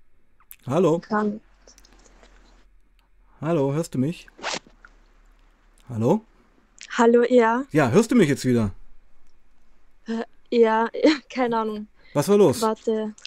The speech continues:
Speaker 2: Geht's?
Speaker 1: Ja, ich, ich höre dich super.
Speaker 2: Keine Ahnung. <laughs>
Speaker 1: Okay.
Speaker 2: Okay. Ja,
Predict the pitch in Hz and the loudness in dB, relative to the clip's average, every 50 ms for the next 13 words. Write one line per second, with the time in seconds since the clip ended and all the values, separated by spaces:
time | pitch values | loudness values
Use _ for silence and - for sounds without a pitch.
0 | _ _ - - _ - 262 269 330 381 - - - - - _ - 147 185 180 | _ _ -20 -20 _ 4 6 6 6 6 0 -4 -20 -20 -18 _ 0 2 4 4
1 | 175 165 - 175 123 139 160 175 208 220 - 285 302 240 - 139 120 101 - _ | 4 2 2 -4 0 2 4 4 4 2 2 0 0 2 2 2 0 0 -2 _
2 | _ - 247 233 226 220 220 233 233 285 339 370 370 339 311 - - - - _ | _ -2 -2 0 0 -2 -2 2 4 4 4 4 2 0 -4 -10 -20 -20 -20 _
3 | - - - 160 - 208 190 143 104 - 262 233 269 247 - _ - - - - | -8 0 0 4 6 8 8 8 6 4 4 4 4 2 -4 _ -20 -18 -18 -18
4 | - _ _ - - 254 247 247 233 226 220 | -20 _ _ -10 -6 0 2 2 2 2 0